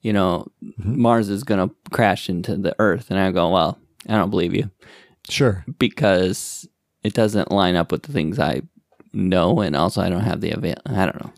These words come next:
Speaker 2: Yeah, yeah,
Speaker 1: That,
Speaker 2: yeah.
Speaker 1: that feels like a stretch. But
Speaker 2: No, no, I hear where you're coming from.
Speaker 1: Just like,
Speaker 2: I
Speaker 1: if
Speaker 2: like,
Speaker 1: I
Speaker 2: I like the
Speaker 1: can't
Speaker 2: way I grew up.
Speaker 1: prove what I, what you're saying, I
Speaker 2: Yeah.
Speaker 1: don't believe it.
Speaker 2: Yeah.
Speaker 1: If I don't have availability to, to believe it or know it, then
Speaker 2: Yeah.
Speaker 1: I, it can't be true.
Speaker 2: If you grew up in a,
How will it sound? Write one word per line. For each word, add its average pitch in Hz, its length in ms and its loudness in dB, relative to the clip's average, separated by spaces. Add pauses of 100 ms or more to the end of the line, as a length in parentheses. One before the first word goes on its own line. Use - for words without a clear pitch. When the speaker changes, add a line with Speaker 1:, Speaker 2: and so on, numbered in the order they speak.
Speaker 2:
Yeah, 175 120 2
yeah, 165 120 6
Speaker 1:
That, 127 100 6
Speaker 2:
yeah. 90 100 0
Speaker 1:
that 127 220 2
feels 85 180 -8
like - 140 -16
a - 20 -16
stretch. - 540 -14
But - 100 -12
Speaker 2:
No, 185 60 0
no, 185 140 2
I 165 260 4
hear 160 180 0
where 143 160 0
you're 107 120 -2
coming 123 320 -6
from. 92 280 -12 (760)
Speaker 1:
Just 196 220 2
like, 143 380 4
Speaker 2:
I 110 60 -4
Speaker 1:
if 131 60 4
Speaker 2:
like, 135 140 4
Speaker 1:
I 160 180 4
Speaker 2:
I - 20 0
like 143 220 6
the 165 60 4
Speaker 1:
can't 120 120 4
Speaker 2:
way 123 180 6
I 107 100 4
grew 104 340 -2
up. 123 140 8
Speaker 1:
prove 165 440 8
what 127 280 4 (120)
I, 131 340 4
what - 240 2
you're 123 160 4
saying, 131 500 2
I 113 40 6
Speaker 2:
Yeah. 107 60 4
Speaker 1:
don't 107 180 4
believe 82 260 2
it. - 160 -6 (220)
Speaker 2:
Yeah. 127 200 0
Speaker 1:
If 120 140 0
I 135 60 6
don't 139 140 4
have 127 200 4
availability 107 920 2
to, 107 180 0
to 113 300 -2
believe 104 400 0
it 95 120 0
or 98 140 2
know 104 340 2
it, - 220 -8
then - 160 -2
Speaker 2:
Yeah. 98 160 2
Speaker 1:
I, 85 40 -4 (100)
it - 100 -4
can't - 240 -2
be - 100 -8
true. - 160 -4
Speaker 2:
If - 80 0
you 170 120 2
grew 139 340 2
up 127 240 2
in 107 160 -2
a, 101 520 -4